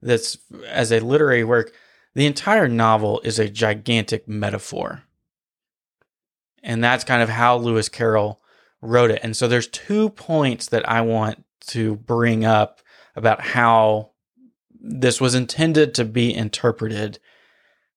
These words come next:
And we can kind of abstractly try to put these into this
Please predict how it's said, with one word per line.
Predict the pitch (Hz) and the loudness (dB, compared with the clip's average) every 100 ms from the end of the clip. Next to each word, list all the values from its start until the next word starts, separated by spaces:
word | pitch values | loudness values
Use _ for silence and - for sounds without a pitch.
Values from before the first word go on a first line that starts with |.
| _ | _
And | 113 113 | -2 0
we | 113 | 0
can | 113 | -2
kind | 110 117 | 0 0
of | 110 | 0
abstractly | 117 120 - - 117 113 110 | 0 0 0 2 2 2 -2
try | - - 190 | 0 -2 -2
to | 113 107 107 - _ _ _ _ | -2 -2 -4 -12 _ _ _ _
put | - - | -6 -2
these | 117 107 | 0 0
into | 101 110 | -2 -4
this | 107 107 - - | -4 -4 -6 -8